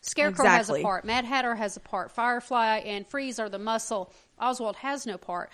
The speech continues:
Speaker 2: He's
Speaker 1: So
Speaker 2: just
Speaker 1: he's
Speaker 2: kinda
Speaker 1: scared
Speaker 2: hanging
Speaker 1: for,
Speaker 2: out.
Speaker 1: he has, so yeah.
Speaker 2: Yeah.
Speaker 1: He is, in fact, scared.
Speaker 2: Yeah.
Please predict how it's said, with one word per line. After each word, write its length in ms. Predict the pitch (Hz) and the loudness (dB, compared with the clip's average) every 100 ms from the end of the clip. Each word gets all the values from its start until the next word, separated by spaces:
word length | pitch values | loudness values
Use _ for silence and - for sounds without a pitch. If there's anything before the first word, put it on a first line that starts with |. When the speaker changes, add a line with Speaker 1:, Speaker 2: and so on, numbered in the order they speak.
| - | -6
Speaker 2:
He's 160 | 208 | -2
Speaker 1:
So 60 | 247 | 0
Speaker 2:
just 80 | 254 | 2
Speaker 1:
he's 60 | |
Speaker 2:
kinda 180 | 302 220 | 4 4
Speaker 1:
scared 120 | 214 220 | 4 4
Speaker 2:
hanging 120 | 226 262 | 4 4
Speaker 1:
for, 60 | |
Speaker 2:
out. 260 | 262 233 - - 220 | 4 2 -2 -18 -6
Speaker 1:
he 160 | 311 | -4
has, 300 | 254 311 302 - | 0 0 -2 -2
so 260 | 302 285 302 | 0 0 0
yeah. 220 | 320 175 - _ | -2 -4 -8 _
Speaker 2:
Yeah. 120 | 185 170 | -6 0
Speaker 1:
He 180 | 320 339 285 | 0 2 2
is, 180 | 277 | 2
in 120 | 285 285 | 0 -2
fact, 340 | 202 180 - | -2 -4 -6
scared. 560 | - 392 269 98 - - | -8 -6 -6 -8 -14 -14
Speaker 2:
Yeah. 180 | - 101 | -8 -8